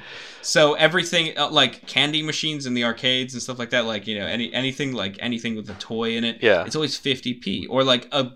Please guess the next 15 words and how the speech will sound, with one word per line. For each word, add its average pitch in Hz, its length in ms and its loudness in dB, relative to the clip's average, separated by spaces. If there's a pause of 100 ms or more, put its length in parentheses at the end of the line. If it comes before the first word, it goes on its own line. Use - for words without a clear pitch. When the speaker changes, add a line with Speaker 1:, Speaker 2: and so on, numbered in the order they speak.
(180)
Speaker 1:
uh, 113 320 2
like, 110 180 -6
a 107 80 -4
random 113 400 -2
game 127 280 2
will 104 100 -4
be 104 140 -6
fifty 120 380 -6
P 113 180 -6
to 104 80 -8
play 110 380 -6
for 113 160 -10
one 107 280 -6
play. 143 340 -6
Speaker 2:
Yeah. 101 280 2